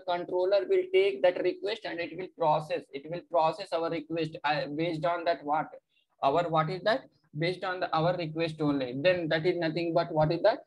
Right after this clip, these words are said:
Those, uh, uh, uh, responsibilities taken care by whom? Controller. That is nothing but controller. This, this is nothing but what is that?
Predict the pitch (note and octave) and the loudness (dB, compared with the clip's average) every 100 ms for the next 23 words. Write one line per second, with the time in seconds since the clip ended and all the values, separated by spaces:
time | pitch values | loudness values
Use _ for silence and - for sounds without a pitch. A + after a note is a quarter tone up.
0 | _ _ D3+ D3+ F#3+ G3+ - E3+ D3+ D3+ | _ _ 4 10 10 10 4 6 8 8
1 | D3+ D3+ D3+ C#3+ C#3+ C#3 C#3+ - C3 C3+ | 6 6 4 6 4 6 6 6 6 6
2 | C3+ F3 - F3 E3+ F3 F#3 F#3+ F#3 - | 6 2 -2 -2 0 4 4 4 0 2
3 | F#3 F#3 F#3 F#3+ F#3 F3+ F3+ F3+ G#3+ - | 0 0 -6 0 2 4 2 0 -8 -4
4 | E3+ D#3+ D#3 D#3+ D#3 B2+ C#3+ D#3 D#3 D3+ | 0 0 2 2 2 2 -2 -2 0 0
5 | D#3 D#3+ - C#3+ C3 C3+ C3 A#2+ - _ | -2 -4 -4 -8 -8 -4 -2 -2 -4 _
6 | _ - C3+ C3 E3+ F3 - D3 D#3+ F3 | _ -12 -10 -6 -6 -6 -6 -2 0 0
7 | F3+ E3 D#3+ E3+ F3 D3+ D#3+ F3 F3+ A3+ | 0 -2 -2 0 0 2 0 0 0 0